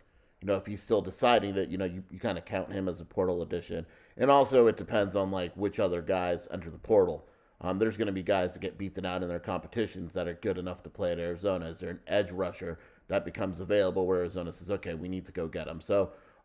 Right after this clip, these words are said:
offensive line, edge rusher, even safety. I mean, if they say that they need safety depth coming out of, so there's multiple, you know, positions that they're gonna look at, but,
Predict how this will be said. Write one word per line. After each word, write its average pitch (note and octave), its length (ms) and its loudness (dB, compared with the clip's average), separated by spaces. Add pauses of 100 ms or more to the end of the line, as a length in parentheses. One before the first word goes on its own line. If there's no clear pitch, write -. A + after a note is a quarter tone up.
(120)
offensive B2 420 6
line, A2 400 2 (100)
edge G2 220 4
rusher, G2 580 2 (320)
even B2+ 240 2
safety. A2 600 0 (100)
I F#2+ 60 -2
mean, A2 160 0
if G#2 120 -2
they G#2+ 140 2
say G#2+ 180 4
that G2+ 160 2
they G2+ 80 -2
need G2 180 -2
safety G2+ 420 -6
depth G2+ 360 2
coming G2 240 -2
out F#2+ 140 0
of, F#2+ 60 -4
so G#2+ 300 4 (400)
there's C#3 240 4
multiple, A2+ 720 6
you A2 120 0
know, F#2 260 2
positions G2+ 540 -8
that F#2 140 0
they're F#2+ 140 2
gonna F#2 200 -2
look F#2+ 260 0
at, F2+ 280 0
but, F2+ 360 0